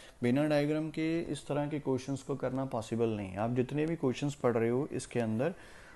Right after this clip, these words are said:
उन सभी के अंदर बेटा डायग्राम ज़रूरी है, बिना डायग्राम के क्वेश्चन को करना हमारे लिए डिफ़िकल्ट हो जाएगा। ठीक है बेटा, ओके,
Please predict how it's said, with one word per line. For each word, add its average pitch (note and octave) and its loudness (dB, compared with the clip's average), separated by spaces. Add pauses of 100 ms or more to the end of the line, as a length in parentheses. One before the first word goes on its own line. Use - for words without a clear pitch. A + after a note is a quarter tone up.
(140)
उन C#3 0
सभी C#3+ 4
के D#3+ 2
अंदर C#3+ 2
बेटा C#3+ 2
डायग्राम B2+ 2
ज़रूरी A2+ 4
है, C3+ 0
बिना C3 0
डायग्राम A#2 0
के C3 -2
क्वेश्चन A#2 -2
को A#2+ -2
करना A2+ -2
हमारे A2 -2
लिए A2+ -2
डिफ़िकल्ट A#2+ 0
हो G#2 -2
जाएगा। D#2+ -10 (720)
ठीक A#2+ -2
है F3 0
बेटा, C3+ -2
ओके, E3+ -2